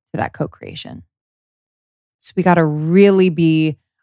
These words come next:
aware of the self-talk, the inner dialogue about your partner, the intentions in your relationship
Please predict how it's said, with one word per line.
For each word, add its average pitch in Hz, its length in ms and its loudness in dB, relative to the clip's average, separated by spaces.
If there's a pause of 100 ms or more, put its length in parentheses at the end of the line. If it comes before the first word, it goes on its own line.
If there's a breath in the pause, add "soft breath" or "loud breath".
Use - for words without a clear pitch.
(140)
aware 160 580 2
of 151 500 -2
the 160 80 -4
self-talk, 160 760 -6 (880)
the 156 720 -2
inner 165 160 -2
dialogue 151 440 0
about 147 280 -2
your 170 80 -4
partner, 185 560 -4 (800)
the 156 960 0
intentions 185 840 -2
in - 120 -6
your 180 120 -2
relationship 160 840 -4